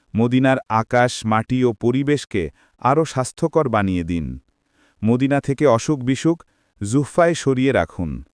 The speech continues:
এই পর্যায়ে এসে নবীজির জীবনের একটি গুরুত্বপূর্ণ অধ্যায় শেষ হয়।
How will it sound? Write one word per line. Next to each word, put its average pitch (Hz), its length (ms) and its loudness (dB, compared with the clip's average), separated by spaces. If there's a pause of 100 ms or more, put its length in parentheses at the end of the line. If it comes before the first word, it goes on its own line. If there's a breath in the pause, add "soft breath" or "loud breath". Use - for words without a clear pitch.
(760)
এই 120 180 2
পর্যায়ে 123 540 0
এসে 95 340 -4 (360)
নবীজির 135 500 -2
জীবনের 135 440 0
একটি 127 260 -4
গুরুত্বপূর্ণ 143 680 -4
অধ্যায় 98 400 -2
শেষ - 320 -6
হয়। 69 200 -8